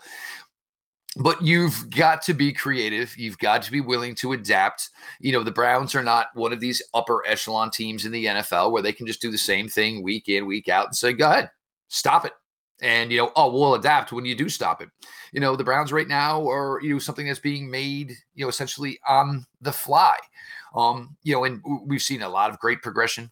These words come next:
offensively here over the last couple of weeks. You gotta think that's gonna improve. Um, the defense this week is gonna be tough, and I don't wanna, you know, I mean, you talk about the, the amount of people that could be out of the lineup,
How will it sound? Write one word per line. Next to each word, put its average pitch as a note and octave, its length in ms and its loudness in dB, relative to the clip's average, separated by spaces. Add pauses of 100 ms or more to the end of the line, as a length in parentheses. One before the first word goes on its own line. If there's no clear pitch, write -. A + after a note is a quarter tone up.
offensively G#2 480 -2
here G2 200 0
over G2 100 -2
the G2 60 -2
last G2 240 -2
couple F#2+ 220 -2
of F2+ 60 -4
weeks. A2+ 280 -4 (280)
You G2+ 160 -4
gotta G#2 260 2
think G2+ 220 -4
that's G2+ 180 0
gonna G2+ 180 -6
improve. G#2+ 520 -6 (360)
Um, G2 400 0
the B2+ 80 -4
defense C3 520 -2
this B2 240 -2
week C3+ 160 -2
is C3 120 -8
gonna B2+ 160 0
be B2+ 80 -6
tough, A2 260 0
and G#2 80 -4
I G#2 60 0
don't A2 100 0
wanna, B2+ 220 2
you B2+ 80 0
know, F2+ 100 -4 (180)
I A#2 60 -6
mean, B2 180 -4
you B2+ 240 -12
talk C#3+ 220 -2 (380)
about - 480 -8
the, A2 60 -4 (120)
the A2+ 120 0
amount A#2+ 260 2
of - 100 -14
people B2 220 -4
that G2+ 100 -2
could G#2+ 80 -6
be A2 140 0
out A2+ 100 4
of G#2+ 60 0
the A2+ 80 2
lineup, F2+ 160 -2